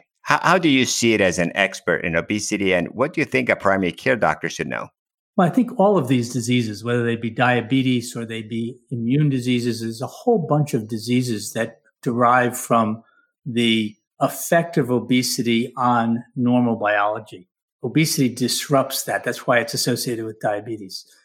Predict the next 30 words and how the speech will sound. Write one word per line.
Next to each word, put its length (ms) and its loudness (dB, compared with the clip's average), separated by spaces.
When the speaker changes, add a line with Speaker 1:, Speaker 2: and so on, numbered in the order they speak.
Speaker 2:
It 140 -8
disrupts 680 2
the 100 4
normal 420 4
signaling 580 2
processes, 680 -2
endocrine 380 -2
signaling 360 2
processes. 500 -2
That's 220 -6
why 220 2
it's 160 -8
associated 600 -4
also 460 0
with 200 0
things 460 2
like, 500 0
uh, 200 2
blood 320 2
clotting 400 2
abnormalities. 680 -2
And 100 4
it's 120 0
also 320 2
associated 500 4
with 160 0
cardiovascular 680 2
disease, 400 -2
renal 240 2
disease, 580 -4